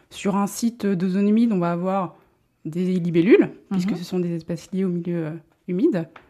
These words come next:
Speaker 1: principalement, des amphibiens, alors que sur un site plus sec, de pelouse, euh, calcicole, on va retrouver plutôt des papillons et des criquets.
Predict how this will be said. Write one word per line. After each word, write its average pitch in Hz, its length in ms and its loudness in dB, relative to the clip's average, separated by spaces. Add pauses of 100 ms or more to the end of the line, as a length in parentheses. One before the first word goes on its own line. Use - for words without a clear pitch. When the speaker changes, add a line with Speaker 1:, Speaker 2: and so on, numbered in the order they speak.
Speaker 1:
principalement, 180 720 -4 (420)
des 175 160 -4
amphibiens, 190 460 -2 (520)
alors 185 260 -4
que 214 100 -8
sur 220 200 -10
un 226 100 -4
site 233 300 -8
plus - 180 -10
sec, - 440 -4 (340)
de 190 140 -4
pelouse, 214 420 -6
euh, 175 140 -2
calcicole, 180 680 -2 (460)
on 170 60 -4
va 175 120 0
retrouver 185 340 2
plutôt 214 220 -4
des 190 120 -2
papillons 180 440 -2 (360)
et 175 80 -8
des 165 100 -8
criquets. - 320 -12